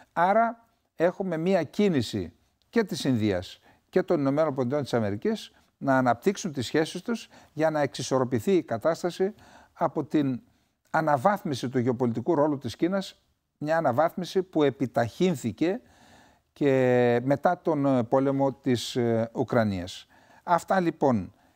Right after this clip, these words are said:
και σε σχέση με τις σχέσεις Κίνας και Ηνωμένων Πολιτειών της Αμερικής και τα τεκτενόμενα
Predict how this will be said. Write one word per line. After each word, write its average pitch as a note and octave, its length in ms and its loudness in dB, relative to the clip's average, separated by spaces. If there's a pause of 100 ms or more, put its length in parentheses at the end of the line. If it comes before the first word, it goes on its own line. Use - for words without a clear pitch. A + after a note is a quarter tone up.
(180)
και B2+ 320 2
σε B2 180 -6
σχέση A#2 640 -2 (300)
με D#3 160 -2
τις C3 160 -4
σχέσεις - 600 -4 (560)
Κίνας C3 680 -2 (280)
και A2+ 360 2
Ηνωμένων B2 480 2
Πολιτειών A#2+ 340 0
της - 100 -6
Αμερικής G#2+ 420 -4
και C3 120 -2
τα A#2 140 -4
τεκτενόμενα A#2+ 680 0